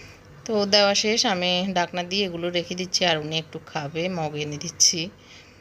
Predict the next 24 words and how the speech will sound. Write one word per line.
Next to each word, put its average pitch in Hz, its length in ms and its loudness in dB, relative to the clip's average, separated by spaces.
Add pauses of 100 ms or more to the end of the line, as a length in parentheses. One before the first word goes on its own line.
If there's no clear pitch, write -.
(380)
তো - 120 -12
এদিক 208 220 2
দিয়ে 220 160 2
মাছটাও 202 420 4
মোটামুটি 185 480 -2
হয়ে 180 280 0
এসেছে, 180 460 0
আমি 160 220 0
একটু 160 200 -6
কাঁচামরিচ 156 580 -4
দিয়ে 156 200 -6
দিয়েছি। 151 460 -4 (1200)
তো - 120 -12
আর 185 220 4 (360)
একটু - 240 -10
শুকালে 190 420 2 (100)
আমি 170 140 -4
চুলাটা 165 380 -4
বন্ধ 160 260 -6 (140)
করে 151 180 -6
দিব, 147 240 -8
আর 156 180 -2
বেশি 156 280 0
একটা 165 220 -4